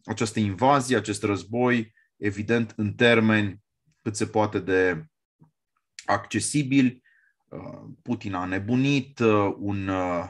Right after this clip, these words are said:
asemenea tiran nu putea să nu facă ceea ce face acum și așa mai departe. Este, din punctul meu de vedere, doar un mod de a explica ceea ce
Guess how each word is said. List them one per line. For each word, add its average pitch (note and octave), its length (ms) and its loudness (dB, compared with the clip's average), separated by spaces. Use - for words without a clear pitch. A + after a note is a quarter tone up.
asemenea G#2+ 520 0
tiran G#2 640 0
nu B2 180 4
putea A#2+ 320 4
să D3+ 160 -2
nu A2 120 0
facă A2+ 340 0
ceea G2+ 200 -4
ce G2 120 -8
face G#2 340 -2
acum A2+ 300 -4
și G#2+ 100 -2
așa G2+ 160 -4
mai F#2 180 -4
departe. E2+ 520 -4
Este, B2+ 680 4
din A#2 160 0
punctul C#3 280 -2
meu C3+ 120 2
de A#2+ 100 -2
vedere, B2+ 600 0
doar B2+ 540 4
un D#3+ 240 2
mod A2+ 320 2
de E2 160 -8
a F#2 300 0
explica A2 680 -2
ceea A#2 200 0
ce G#2 400 -2